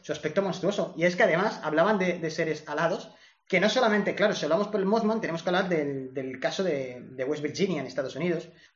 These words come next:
pero hay, es, ha sido visualizados más, eh, seres alados en más partes del, del globo,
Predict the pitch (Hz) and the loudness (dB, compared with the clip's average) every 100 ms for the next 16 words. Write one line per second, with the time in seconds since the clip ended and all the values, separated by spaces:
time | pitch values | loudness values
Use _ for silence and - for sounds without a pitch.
0 | - - 156 147 - - - 151 151 147 | -4 0 2 0 -6 -18 -6 -6 -4 -8
1 | - - 196 247 175 170 165 143 139 202 | -8 -6 2 2 2 0 0 0 2 2
2 | - 147 175 185 254 180 - - _ _ | 0 0 4 6 4 0 -6 -14 _ _
3 | _ - 185 175 156 - 165 156 151 170 | _ -2 2 2 2 0 0 2 2 2
4 | 240 - - 160 151 151 - 156 - 139 | 2 -2 -10 -8 -6 -8 -2 -2 -2 -2
5 | 147 135 131 127 123 131 123 151 180 277 | -2 -2 -2 -6 -6 -6 0 2 2 0
6 | - | -8